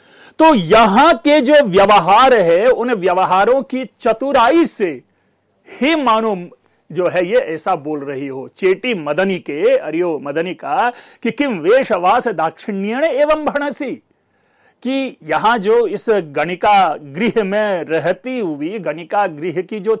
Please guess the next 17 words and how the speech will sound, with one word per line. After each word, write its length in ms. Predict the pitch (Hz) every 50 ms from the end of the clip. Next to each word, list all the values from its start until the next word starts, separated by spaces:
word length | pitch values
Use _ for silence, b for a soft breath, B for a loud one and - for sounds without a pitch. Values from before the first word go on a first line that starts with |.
| - -
चतुराई 720 | - 185 - - 190 190 175 180 214 247 247 220 180 - -
है 240 | 143 139 147 160 208 b b b b b b b -
उन 200 | 247 269 285 277
चतुराई 680 | - - - 202 180 - 190 185 180 180 214 302 330
के 160 | - 339 339
कारण 300 | 247 277 262 269 269 269
तो 100 | 247 254
तुम 200 | 202 254 240 226
ऐसा 280 | 220 202 196 - 202 190
नहीं 200 | 185 180 185 190
बोल 240 | 156 170 175 170
रही 260 | 175 170 170 175 185 190
हो। 380 | 196 185 294 262 208 - _ _ _ _ _ _ _ _ _ _ _ -
मदनिका 440 | - 139 139 131 139 147 135 143 135
कहती 440 | 131 - - 139 131 - - - 131
है, 100 | 147 - _ _ _ _ _ _ _ _
"आर्ये, 420 | - 147 170 185 190 170 170 214